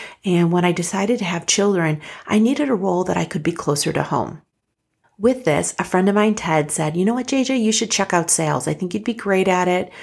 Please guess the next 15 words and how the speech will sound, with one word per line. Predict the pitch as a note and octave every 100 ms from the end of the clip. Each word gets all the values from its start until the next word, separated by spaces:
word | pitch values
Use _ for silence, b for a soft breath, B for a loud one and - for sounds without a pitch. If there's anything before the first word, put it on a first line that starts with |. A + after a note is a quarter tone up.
| B
You're | - -
often | F#3 G3 - F3+
with | F#3+ F#3+
customers | G3 E3+ F#3+ F3+ F3+
already. | F3 D#3 D3 D3 D#3 D3+ B B
It | F3+
would | F3+
just | F3+ F#3+ -
really | F3 E3 E3
be | D#3+ D#3+ C#3+ -
a | D3+ D3+ D3 D3 _
shift | - - - D#3+ - - - -
in | F3+ D#3+ D#3 E3+ - _ _ _
where | F3 D#3+ F#3 F3+ F#3
you | E3+ D#3+